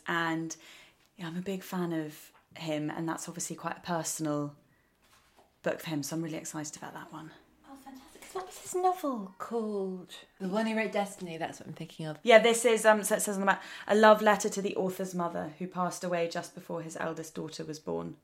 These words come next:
Speaker 1: Oh, that sounds totally delicious. A memoir of race, family and home.
Speaker 2: Not unlike Rick Sameda, I Never Said I Loved You, which is a book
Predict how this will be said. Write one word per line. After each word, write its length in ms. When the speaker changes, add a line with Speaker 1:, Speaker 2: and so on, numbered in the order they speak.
Speaker 1:
Oh, 400
that 100
sounds 500
totally 380
delicious. 560
A 60
memoir 520
of 160
race, 340
family 580
and 180
home. 540
Speaker 2:
Not 280
unlike 600
Rick 260
Sameda, 340
I 100
Never 200
Said 180
I 60
Loved 260
You, 120
which 160
is 80
a 20
book 240